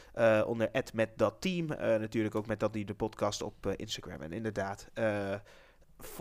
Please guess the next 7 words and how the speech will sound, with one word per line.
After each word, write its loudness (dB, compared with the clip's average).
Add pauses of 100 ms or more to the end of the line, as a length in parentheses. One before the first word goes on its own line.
op 6
Spotify 8
of 0
op 0
Apple 4
Podcasts 6
of -2